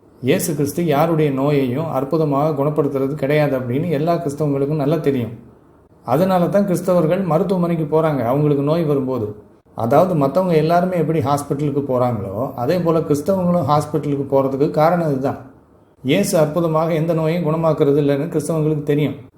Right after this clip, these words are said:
ஆனா சும்மா "இயேசு அற்புதம் செய்கிறார், எங்க குடும்பத்துல கேன்சர் வியாதியை நீக்கி இருக்கிறார், கொரோனால இருந்து விடுவிச்சிருக்கார், அதுல இருந்து குணப்படுத்தியிருக்கார், இதுல இருந்து குணப்படுத்தியிருக்கார், அவர் அற்புதர், அற்புதர்" அப்படின்வாங்க.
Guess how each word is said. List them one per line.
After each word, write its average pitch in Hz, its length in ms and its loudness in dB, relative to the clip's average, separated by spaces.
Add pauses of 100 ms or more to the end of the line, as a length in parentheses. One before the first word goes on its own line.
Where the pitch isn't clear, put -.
(240)
ஆனா 190 260 2
சும்மா 208 320 2
"இயேசு 185 320 0
அற்புதம் 170 320 -2
செய்கிறார், 156 380 0
எங்க 170 180 -2
குடும்பத்துல 165 460 0
கேன்சர் 165 380 -2
வியாதியை 151 320 2
நீக்கி 156 240 0
இருக்கிறார், 143 440 -2
கொரோனால 160 440 2
இருந்து 151 200 2
விடுவிச்சிருக்கார், 143 640 0
அதுல 160 320 0
இருந்து 156 180 2
குணப்படுத்தியிருக்கார், 143 720 0
இதுல 160 260 2
இருந்து 151 120 0
குணப்படுத்தியிருக்கார், 139 680 0
அவர் 143 200 0
அற்புதர், 131 440 2
அற்புதர்" 127 500 0
அப்படின்வாங்க. 107 380 -4